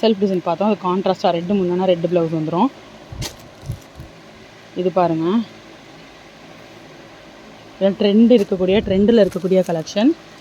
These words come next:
So, ஒரே பீஸே எத்தனை கலர்ஸ் இருக்கு பாருங்க. ஃப்ரெண்ட்ஸா எடுக்கிறீங்க அப்படின்னா, நீங்க வந்து இங்க வந்து எடுத்துக்கலாம். இங்க பாருங்க, மெட்டாலிக் பட்டு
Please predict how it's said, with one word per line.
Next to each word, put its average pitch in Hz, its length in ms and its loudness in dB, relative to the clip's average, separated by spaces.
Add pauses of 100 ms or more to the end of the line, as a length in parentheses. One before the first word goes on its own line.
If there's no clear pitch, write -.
(300)
So, 180 120 2
ஒரே 220 320 4
பீஸே 220 260 -2
எத்தனை 202 340 -2
கலர்ஸ் 208 300 4
இருக்கு 180 200 -4
பாருங்க. 170 440 -2 (340)
ஃப்ரெண்ட்ஸா 226 380 4
எடுக்கிறீங்க 185 480 -4
அப்படின்னா, 170 240 -4 (760)
நீங்க 175 200 -2
வந்து 180 200 0
இங்க 175 180 0
வந்து 175 220 2
எடுத்துக்கலாம். 180 460 2 (2500)
இங்க 180 140 -4
பாருங்க, 165 320 -2
மெட்டாலிக் 208 380 0
பட்டு 190 360 0